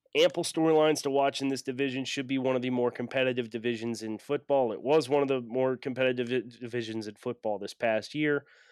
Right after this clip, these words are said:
Plenty of talent influx, thanks in large part to the Minnesota Vikings and their ten million draft selections this past year.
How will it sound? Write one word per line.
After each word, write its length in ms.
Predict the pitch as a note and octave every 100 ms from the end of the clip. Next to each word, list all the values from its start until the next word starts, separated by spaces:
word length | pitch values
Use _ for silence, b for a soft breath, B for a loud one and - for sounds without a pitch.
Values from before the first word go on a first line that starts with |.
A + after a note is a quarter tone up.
| b b b _
Plenty 280 | - D#3+ D#3+
of 80 | C#3
talent 380 | - D3+ C#3+ C#3
influx, 540 | C3 - C#3 C3 -
thanks 300 | C#3 C3 -
in 80 | B2
large 300 | A#2+ A#2+ -
part 220 | A#2+ A2+
to 80 | A2+
the 80 | A2+
Minnesota 400 | A#2 A2 A#2 G#2+
Vikings 460 | A2 A2 A2+ G2+
and 100 | G#2+
their 100 | G2+
ten 300 | - A#2 A2+
million 280 | G#2+ G#2 G2+
draft 260 | G2+ G2 -
selections 480 | F#2+ F#2+ - G2 F2
this 160 | F#2+
past 380 | - G2 F#2+ -
year. 180 | F#2